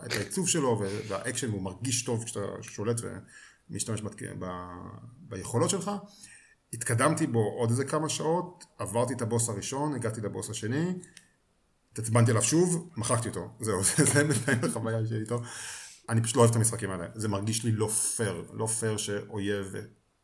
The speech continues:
קטנצ'יק, בגלל שלא הספקתי לעשות את הפרי בזמן הנכון, אה, הוריד לי שלושת רבעי חיים, גם שעתיים וחצי לתוך המשחק. אין לי זמן ללמוד אויבים. זה כאילו, זה,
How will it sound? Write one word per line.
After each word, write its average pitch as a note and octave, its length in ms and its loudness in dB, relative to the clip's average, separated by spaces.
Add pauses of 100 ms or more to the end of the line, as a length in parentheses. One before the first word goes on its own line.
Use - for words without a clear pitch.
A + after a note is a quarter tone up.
(120)
קטנצ'יק, A2+ 520 0
בגלל G2+ 320 -4
שלא - 800 -4
הספקתי A2+ 260 2
לעשות A#2 140 -2
את - 60 -4
הפרי A#2+ 380 2
בזמן A2 240 4
הנכון, G#2+ 760 -4 (200)
אה, G2 260 -6
הוריד A2 260 0
לי G#2 280 0
שלושת A#2+ 340 -2
רבעי A2+ 140 -2
חיים, B2 440 -2
גם G2+ 400 -4
שעתיים G2+ 320 -6
וחצי A2+ 220 -8
לתוך G#2 180 -6
המשחק. B2+ 360 -6 (680)
אין C3+ 160 2
לי D#3 180 6
זמן B2+ 360 6
ללמוד B2 540 4 (840)
אויבים. G#2 480 4 (220)
זה - 120 -12
כאילו, G#2 240 -4
זה, G2+ 180 -2